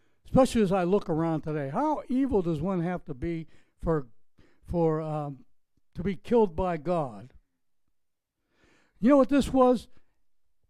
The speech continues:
Grace was running out in Judah.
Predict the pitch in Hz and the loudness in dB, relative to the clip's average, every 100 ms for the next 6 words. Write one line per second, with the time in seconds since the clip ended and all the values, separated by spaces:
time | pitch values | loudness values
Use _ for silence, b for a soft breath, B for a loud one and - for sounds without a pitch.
0 | _ _ _ _ _ _ _ - 202 247 | _ _ _ _ _ _ _ 0 6 6
1 | 220 - 180 165 160 202 185 175 165 143 | 6 2 0 0 0 0 0 0 0 -4
2 | - - - - _ _ _ _ _ _ | -10 -16 -16 -16 _ _ _ _ _ _
3 | _ _ _ _ _ _ _ _ _ _ | _ _ _ _ _ _ _ _ _ _
4 | _ _ _ _ _ _ - 147 135 165 | _ _ _ _ _ _ -12 -10 -6 -4
5 | 151 123 | -4 -4